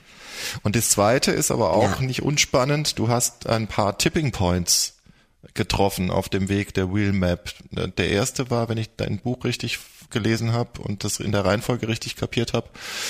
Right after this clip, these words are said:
Speaker 1: ähm, war der ted-X-Auftritt. Du hast einen ted-X-Auftritt gehabt, wo
Speaker 2: Mhm.
Speaker 1: du die Wheel Map vorgestellt hast und danach hattest du irgendwie keine Visitenkarten mehr, weil die alle von dir haben wollten.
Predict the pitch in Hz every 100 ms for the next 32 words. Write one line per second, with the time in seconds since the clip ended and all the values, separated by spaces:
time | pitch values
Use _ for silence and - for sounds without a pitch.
0 | - - - 101 104 107 98 98 98 98
1 | - 98 - 131 - - - - - -
2 | 170 - - _ _ 107 107 - 107 110
3 | - 135 - 131 - 131 - 123 117 113
4 | 113 107 110 107 117 120 107 - 101 123
5 | 127 - 120 127 131 127 - 110 101 101
6 | 107 127 - - 123 - 87 110 107 107
7 | - 104 98 117 - - 90 - 95 98
8 | 107 104 104 107 107 - 107 104 98 101
9 | 120 120 120 127 143